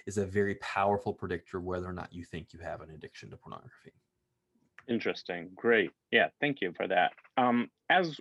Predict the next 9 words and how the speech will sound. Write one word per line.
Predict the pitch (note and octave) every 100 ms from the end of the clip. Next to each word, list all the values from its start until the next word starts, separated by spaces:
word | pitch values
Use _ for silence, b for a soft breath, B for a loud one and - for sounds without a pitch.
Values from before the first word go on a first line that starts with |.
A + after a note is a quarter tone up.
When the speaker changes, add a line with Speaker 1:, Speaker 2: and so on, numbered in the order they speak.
| -
Speaker 2:
one | D3+ E3+ A3+ A3+ - _ _ _ -
final | C#3+ D#3+ D3+ C#3 C3+ B2 - -
question, | - A#2 - - G2+ G2+ - B B B
returning | D3+ D3 F3+ E3+
to | C#3+
something | - C#3+ - A#2+
that | A2+ A#2
you |
said | A2 - - C3